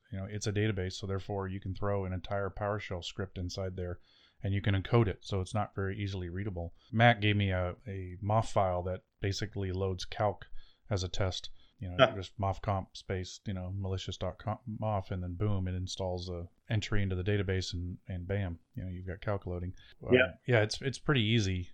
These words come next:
Speaker 1: And unfortunately, <laughs> the moff files can be anywhere on the disk, not just, like, in one location. That would be wise, Microsoft. You know, mofs can only be loaded from here, so we can track
Speaker 2: Yeah.
Speaker 1: and mo-, and monitor the mofs, but no.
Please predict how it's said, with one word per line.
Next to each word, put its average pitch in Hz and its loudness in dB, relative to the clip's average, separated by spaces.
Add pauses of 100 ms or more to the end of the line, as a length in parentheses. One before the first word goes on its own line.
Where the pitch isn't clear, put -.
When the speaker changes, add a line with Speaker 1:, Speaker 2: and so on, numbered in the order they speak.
(140)
Speaker 1:
And 110 -2
unfortunately, 104 4 (160)
<laughs> - -16
the 113 0
moff 117 8
files 101 8
can 98 -2
be 95 -6 (260)
anywhere 147 12
on 139 10
the 131 4
disk, 143 4
not 113 2 (120)
just, - 0
like, 110 2
in 107 0
one 110 2
location. 131 0
That 123 -2
would 120 -4
be 123 -2
wise, 120 0
Microsoft. 120 -4
You 117 -4
know, 120 -6
mofs 104 -2
can 104 -4
only 110 -2
be 104 -2
loaded 107 -2
from 98 -6
here, 120 0 (260)
so - 0
we 101 0
can 92 -2
track 107 6
Speaker 2:
Yeah. 104 12
Speaker 1:
and 98 6
mo-, 101 0
and 95 -4
monitor 120 2
the 131 2
mofs, 139 0
but 92 -6
no. 98 0